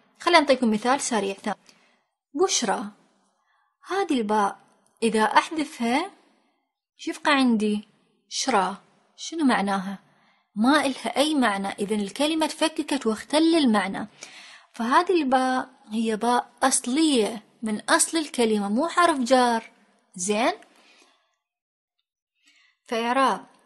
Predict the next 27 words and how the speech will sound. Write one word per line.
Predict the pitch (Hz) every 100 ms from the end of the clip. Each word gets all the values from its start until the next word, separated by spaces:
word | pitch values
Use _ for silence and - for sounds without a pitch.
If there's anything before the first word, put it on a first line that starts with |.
| - 254
الباء | 247 202 202 214 294 370 - _ _
حرف | - 277 247 185 180
جر، | 214 254 302 - -
والوحدة | 320 381 359 349 277 294 294
اسم | 262 269
مجرور | 269 247 262 262
وعلامة | 247 247 254 247 247
جره | 220 233 233
الكسرة | 226 220 220 - 311 339 - 311
الظاهرة | 262 247 262 240 254 254
في | - 226
آخره. | - 220 208 202 - 190 220 _ _ - - - - -
طبعًا | 262 262
هواية | 254 294 311
طلاب | 302 269 269 247
يسألوني، | 226 - 226 214 202 233 - - - -
يقولوا | 208 262 294
لي: | 294
"ست، | 349 285
ليش | 320 330
تقولين | 277 269 285 285 277
في | - 226
آخره؟ | 208 208 - 202
ليش | 202 294 359 -
مو | 294
على | 240 240 240 233
آخره؟" | 208 196 202 196 185